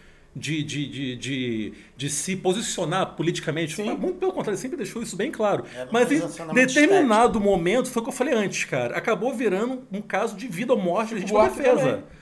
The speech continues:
Speaker 1: Não, todos eles, Chico Buarque, Caetano, Gilberto Gil, et cetera. Acabou, é, se tornando uma questão de legítima defesa, vida ou morte. O cara ficou acuado a um ponto, como, como um rato, contra a parede. Ele teve que contra-atacar do jeito dele. Entendeu? Por isso que eu acho que não tem como você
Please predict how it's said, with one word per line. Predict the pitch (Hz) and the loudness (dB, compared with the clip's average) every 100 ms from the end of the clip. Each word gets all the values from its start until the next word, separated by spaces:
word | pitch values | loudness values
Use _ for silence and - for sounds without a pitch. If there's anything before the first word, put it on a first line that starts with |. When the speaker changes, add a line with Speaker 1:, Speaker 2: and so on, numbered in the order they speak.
| - - | -20 -8
Speaker 1:
Não, | 381 | -4
todos | 381 370 277 | -2 0 0
eles, | 359 175 - | -2 -2 -6
Chico | 233 233 | -8 -8
Buarque, | 208 220 208 156 | -2 0 0 -4
Caetano, | 147 185 185 190 214 175 | -4 -2 -2 -4 -6 -4
Gilberto | 139 165 170 | -4 -4 -6
Gil, | 127 190 | -8 -8
et | 196 | -8
cetera. | - 180 147 - 104 - - - - _ _ _ - 185 202 190 | -4 -2 -2 -4 -14 -18 -20 -20 -20 _ _ _ -20 -14 -12 -10
Acabou, | 202 202 185 254 277 233 175 | -2 0 2 0 -4 -8 -8
é, | 208 196 185 | -2 2 2
se | 226 | 0
tornando | - 202 214 240 | -4 -2 -2 -2
uma | 277 | -2
questão | 285 247 - 262 | -4 -6 -6 -6
de | 277 | -4
legítima | 233 190 311 | -4 -4 -6
defesa, | 311 - 240 | -8 -6 -6
vida | 190 359 | -4 -6
ou | |
morte. | 359 202 - | -2 -2 -2
O | |
cara | 247 | -4
ficou | - - | -4 -2
acuado | 269 - 185 180 160 | -2 0 0 0 0
a | |
um | 151 | -4
ponto, | - 202 254 165 | -4 -6 -4 -6
como, | 160 294 262 | -8 -10 -10
como | 311 392 | -8 -4
um | 262 | -2
rato, | 165 160 131 107 - - - | -2 -4 -10 -12 -16 -20 -4
contra | 190 175 | -2 0
a | - | 0
parede. | 269 175 180 | 0 0 -2
Ele | - | -6
teve | 254 - | -6 -6
que | |
contra-atacar | - 370 381 370 370 381 370 220 240 269 | -4 -2 -2 -2 -2 -2 -4 -2 -4 -4
do | 233 | -6
jeito | 170 208 - | -4 -4 -4
dele. | 196 190 117 104 - _ _ | -4 -4 -6 -12 -20 _ _
Entendeu? | 151 151 165 170 | -10 -4 -2 -2
Por | 214 | -4
isso | 220 | -6
que | |
eu | 311 | -2
acho | 262 262 | -2 -2
que | |
não | 240 | -8
tem | 233 277 | -6 -8
como | - 233 | -4 -4
você | 233 - 240 | -4 -4 -4